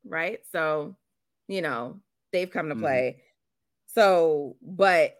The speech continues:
Speaker 1: our role players hadn't, you know, our bench, you know, hadn't stepped up. And that, that's really also been the other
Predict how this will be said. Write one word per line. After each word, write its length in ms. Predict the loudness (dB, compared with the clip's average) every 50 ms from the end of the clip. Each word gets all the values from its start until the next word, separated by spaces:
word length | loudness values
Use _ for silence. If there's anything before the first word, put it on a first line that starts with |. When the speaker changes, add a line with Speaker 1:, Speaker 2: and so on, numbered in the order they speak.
| -4
Speaker 1:
our 240 | 0 4 4 4 4
role 220 | 2 0 -2 -2 -2
players 480 | -4 -4 -4 -4 -4 -6 -8 -10 -12 -12
hadn't, 400 | -10 -10 -10 -8 -10 -12 -16 -18 _ _ -10
you 100 | -8 -6
know, 200 | -4 -4 -4 -4
our 220 | -2 -2 -2 -2 -4
bench, 640 | -6 -8 -10 -10 -14 -18 -20 -20 -20 -20 -20 _ _ _ _ _
you 140 | -10 -8 -6
know, 380 | -6 -6 -6 -6 -8 -8 -10 -14 _
hadn't 360 | -10 -8 -8 -6 -8 -10 -10
stepped 320 | -8 -8 -8 -8 -8 -10 -12
up. 200 | -12 -12 -16 -14 -10
And 220 | -10 -8 -6 -4 -4
that, 240 | -4 -4 -4 -8 _ _ _ _
that's 300 | -4 -2 -2 -4 -6 -10
really 260 | -10 -10 -10 -8 -8
also 280 | -8 -8 -10 -10 -10 -10
been 200 | -10 -10 -8 -10
the 120 | -10 -10
other 400 | -10 -10 -10 -10 -10 -12 -14 -16